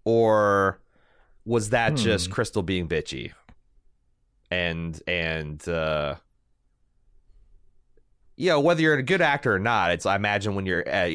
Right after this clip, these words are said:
Speaker 1: when you're acting to try to save your life or reputation, it's, uh,
Speaker 2: Yeah, when you're
Speaker 1: Yeah.
Speaker 2: caught off guard by the need to act, maybe, um,
Speaker 1: Yeah.
Speaker 2: as she is in the Adam situation,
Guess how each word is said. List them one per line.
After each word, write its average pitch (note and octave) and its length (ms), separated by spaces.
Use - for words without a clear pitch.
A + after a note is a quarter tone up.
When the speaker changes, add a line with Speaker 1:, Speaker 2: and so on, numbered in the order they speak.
Speaker 1:
when G2+ 160
you're F2+ 180
acting G2 400
to F2+ 60
try F#2+ 180
to E2+ 60
save F#2 320
your E2+ 120
life F2 300
or F2+ 60
reputation, D#2+ 800
it's, - 380
uh, C#2+ 520
Speaker 2:
Yeah, A2 960
when C3 160
you're B2+ 100
Speaker 1:
Yeah. E2+ 60
Speaker 2:
caught C#3+ 200
off B2+ 220
guard A2+ 440
by G#2 120
the F#2+ 80
need A2+ 360
to D3+ 200
act, D3+ 340
maybe, D#3+ 540
um, G#2 320
Speaker 1:
Yeah. C2+ 280
Speaker 2:
as A2 180
she A2 240
is G2+ 140
in G#2 80
the G2+ 140
Adam F#2+ 260
situation, F#2 880